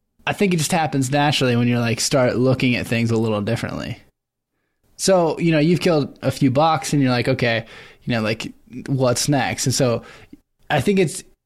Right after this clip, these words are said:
first off, it's a time thing. So it's a numbers game and to, to some extent, but it's also, like, the locations. So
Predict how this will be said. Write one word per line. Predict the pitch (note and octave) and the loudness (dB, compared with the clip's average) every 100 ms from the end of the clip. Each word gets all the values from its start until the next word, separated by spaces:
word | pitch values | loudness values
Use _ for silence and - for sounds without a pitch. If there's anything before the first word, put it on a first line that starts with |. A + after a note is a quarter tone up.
| - | -8
first | - G3 F#3 | 0 2 4
off, | F3 D#3 D#3 | 4 4 2
it's | C#3+ | 0
a | C3 | -2
time | - D3 D3 | 0 2 2
thing. | C#3 A2+ A#2+ B2 - - | 0 0 -2 -4 -8 -2
So | C3+ | 0
it's | B2+ | 2
a | C3 | 2
numbers | C3+ C3 B2 A#2+ | 2 2 0 -2
game | A#2 A#2 A#2+ A2 - | -2 0 -2 -2 -6
and | B2 A#2 | -4 -2
to, | G#2+ C2+ | -2 -2
to | - B2 | -2 0
some | C#3+ B2 | 0 0
extent, | G#2 - A#2+ B2 - - - - | -2 -2 -2 -2 -6 -18 -20 -6
but | D3+ D3 | 0 2
it's | - | 2
also, | C#3+ C#3 C3 | 2 2 0
like, | A#2 | 0
the | A#2 | 0
locations. | B2 A#2 - A2+ A2 B2+ B2+ - - | 0 0 0 -2 0 0 -2 -4 -2
So | C#3+ A#2+ | 0 0